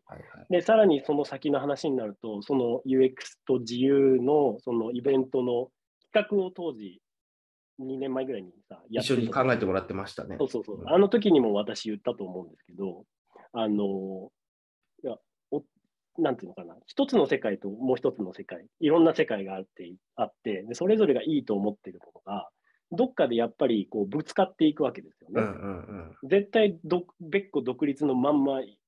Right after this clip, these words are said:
Speaker 2: 生き続けられるわけなくて、どうしてもこう摩擦が生じますと。
Speaker 1: うん。
Speaker 2: で、それを乗り越えていくのっ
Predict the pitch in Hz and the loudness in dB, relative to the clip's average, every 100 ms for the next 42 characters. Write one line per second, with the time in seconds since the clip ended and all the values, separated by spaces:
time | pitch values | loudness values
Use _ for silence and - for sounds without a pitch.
0 | - 151 147 147 139 135 143 127 135 113 | -16 -14 -12 -10 -10 -4 -4 -2 -2 -2
1 | 101 104 98 98 - 98 87 104 202 208 | -8 -10 -14 -14 -14 -14 -12 0 0 2
2 | 196 123 110 98 - 123 127 113 107 120 | 2 0 0 -2 -2 -4 -4 -4 -4 -4
3 | 110 101 98 - _ _ _ 98 90 76 | -6 -6 -8 -10 _ _ _ -8 -6 -8
4 | - _ _ _ - - 247 254 233 185 | -14 _ _ _ -4 2 4 2 2 4
5 | 196 202 233 233 247 - 131 110 95 | 6 6 4 -2 -4 -4 -6 -6 -10